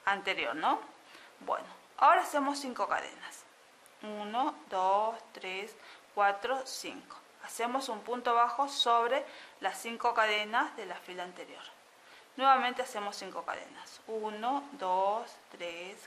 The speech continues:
cuatro, cinco. Volvemos a hacer un punto bajo sobre las cinco cadenas de la fila anterior. Nuevamente hacemos cinco cadenas. Uno, dos, tres, cuatro,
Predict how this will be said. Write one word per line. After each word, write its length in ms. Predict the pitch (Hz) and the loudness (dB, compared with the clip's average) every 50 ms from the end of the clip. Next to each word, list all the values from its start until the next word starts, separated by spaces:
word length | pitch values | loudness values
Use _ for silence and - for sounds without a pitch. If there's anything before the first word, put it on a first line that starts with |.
| - - - | -20 -20 -14
cuatro, 560 | - 175 156 156 - - - - 214 240 247 | -12 -10 -10 -10 -12 -14 -10 -6 -4 -4 -4
cinco. 500 | - - 294 285 262 254 - 269 269 269 - - - - - - - | -4 -6 -4 -4 -4 -2 0 0 -2 -2 -4 -12 -16 -18 -20 -20 -4
Volvemos 500 | - 226 247 254 277 294 294 254 247 - | 2 4 6 6 8 6 6 4 2 -4
a 40 | 220 | -8
hacer 260 | - - 214 214 214 - - | -10 -6 -6 -6 -6 -6 -10
un 120 | 208 202 | -10 -10
punto 380 | - - 269 277 262 262 233 208 | -6 -4 -2 -2 0 0 0 2
bajo 600 | 196 202 196 196 202 - - - 240 285 - - - - - - - - - | 4 4 4 4 2 -2 0 2 2 2 2 0 -10 -16 -18 -20 -20 -20 -16
sobre 680 | - - - 254 247 247 240 240 240 254 285 269 - 196 | -12 -4 2 6 8 8 8 8 6 4 2 0 0 -4
las 200 | 208 196 190 - | -4 -6 -6 -6
cinco 300 | - 220 220 214 240 226 | -10 -10 -6 -4 -4 0
cadenas 460 | - 208 196 190 190 196 202 208 220 | 2 2 2 2 0 -2 -4 -6 -6
de 80 | 208 175 | -8 -10
la 80 | 170 | -10
fila 260 | - - - 165 170 | -12 -12 -14 -12 -12
anterior. 400 | 165 165 - 156 147 - - - - - - - - - - - - - - - - - - - - - - - - - - - | -12 -12 -12 -16 -18 -16 -16 -18 -18 -18 -20 -20 -20 -20 -20 -20 -20 -20 -20 -20 -20 -20 -20 -20 -20 -20 -20 -20 -20 -20 -14 -6
Nuevamente 540 | 262 269 277 269 247 233 220 226 226 220 226 | 2 6 8 8 8 6 4 0 -2 -4 -8
hacemos 360 | - - - 202 208 220 226 | -10 -8 -8 -6 -4 -4 -6
cinco 320 | - - 190 170 - - 170 | -6 -8 -10 -8 -4 -4 -2
cadenas. 440 | 180 160 - - - - - - - - - - - - - - - - - | 0 -2 -2 -4 -10 -14 -18 -20 -20 -20 -20 -20 -20 -20 -20 -20 -20 -12 -8
Uno, 560 | 226 226 226 220 220 220 226 247 277 277 277 - - 202 | -6 -4 -4 -4 -4 -2 -2 -2 -2 -2 -4 -12 -10 -4
dos, 440 | 202 196 190 196 202 214 226 247 - - - - - | 0 2 4 4 4 4 2 0 -2 -10 -18 -18 -16
tres, 560 | 190 196 175 175 180 185 196 220 220 - - - - - | -12 -10 -8 -8 -6 -6 -8 -8 -10 -14 -18 -20 -18 -12
cuatro, 540 | - 147 156 156 - - - 208 240 240 | -6 -6 -6 -6 -6 -10 -8 -6 -6 -6